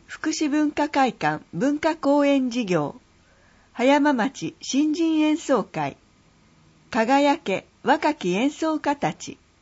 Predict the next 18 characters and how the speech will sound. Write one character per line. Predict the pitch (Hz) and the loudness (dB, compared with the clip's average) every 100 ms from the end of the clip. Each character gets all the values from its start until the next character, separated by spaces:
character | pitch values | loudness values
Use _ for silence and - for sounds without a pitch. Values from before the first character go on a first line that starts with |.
| _ _ _ _ _ _ _ _ _ _ _ | _ _ _ _ _ _ _ _ _ _ _
十 | - 269 330 285 | -4 0 2 4
四 | 214 | 2
時 | 170 165 | 0 -6
か | 202 | -4
ら、 | 147 - _ _ _ _ _ _ _ _ _ - | -4 -6 _ _ _ _ _ _ _ _ _ -4
葉 | 254 | 2
山 | 285 285 277 | 4 4 0
町 | 240 269 190 - | -2 -4 -6 -6
福 | - 302 | -8 -8
祉 | 311 302 | -4 -2
文 | 294 302 | 0 -2
化 | 302 294 | 0 0
会 | 277 208 | 0 0
館、 | - 139 85 _ _ _ _ _ _ _ - | -2 -8 -8 _ _ _ _ _ _ _ -6
入 | 226 294 311 | 0 2 2
場 | 294 302 285 | 0 2 2
無 | 190 185 | 0 2
料。 | 196 185 175 | 2 2 -2